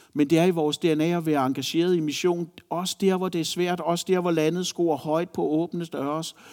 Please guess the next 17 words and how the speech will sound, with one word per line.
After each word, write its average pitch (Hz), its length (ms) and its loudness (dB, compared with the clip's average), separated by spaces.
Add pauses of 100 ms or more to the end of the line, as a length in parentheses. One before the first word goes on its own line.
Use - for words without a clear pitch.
(180)
liste 165 340 0
over 139 240 2
forfulgte 160 540 -2
kristne. 147 500 -6 (480)
Fordi 170 380 0
Jesu 202 380 2
autoritet, 170 680 0
den 180 220 2
vi 185 60 2
hørte 185 320 0
om, 170 280 -4 (420)
den 185 140 6
er 196 40 8
jo 185 160 10
uden 190 340 2
geografiske 180 840 0
begrænsninger. 156 800 -2